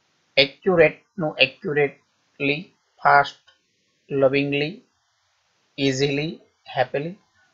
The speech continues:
તો આ બધા શબ્દો પાછળ છે એલ વાય પ્રત્યય લાગ્યું. એવું આપણે કહી શકાય કે કોઈ પણ વિશેષણ હોય,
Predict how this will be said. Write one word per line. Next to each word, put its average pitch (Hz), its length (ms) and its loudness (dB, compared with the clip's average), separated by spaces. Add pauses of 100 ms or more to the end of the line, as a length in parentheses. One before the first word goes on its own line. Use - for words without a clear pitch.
(140)
તો - 80 -4
આ 170 160 4
બધા 165 400 8
શબ્દો 190 400 0
પાછળ 180 500 4
છે 175 360 -8
એલ 151 260 6
વાય 185 160 6
પ્રત્યય 143 460 -2
લાગ્યું. 104 420 -4 (920)
એવું 196 260 6
આપણે 208 200 8
કહી 220 200 4
શકાય 220 400 -4
કે 147 360 0 (520)
કોઈ 208 240 10
પણ 139 380 2 (460)
વિશેષણ 143 640 0
હોય, 123 200 -4